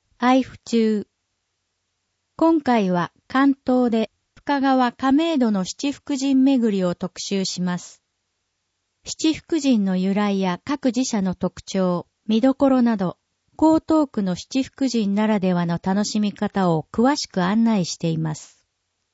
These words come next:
江東運気アップ二千十九のページでは、江東御朱印帳コレクションとして、区内で手に入る御朱印帳と、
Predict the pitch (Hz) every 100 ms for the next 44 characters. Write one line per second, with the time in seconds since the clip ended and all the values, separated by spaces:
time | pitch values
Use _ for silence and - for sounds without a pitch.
0 | _ _ _ _ _ - 294 277 285 247
1 | 247 240 - 220 285 294 - 285 277 -
2 | - 196 190 214 - 320 254 202 247 233
3 | 247 240 202 185 202 202 180 190 185 170
4 | 160 _ _ _ _ 277 285 277 - 269
5 | 247 196 226 - 294 302 294 - 285 277
6 | - 262 262 - - 185 175 - 170 -
7 | - 165 _ _ _ _ - 320 311 254
8 | 196 196 262 254 208 214 202 175 170 185
9 | - 226 226 226 208 220 214 214 190 185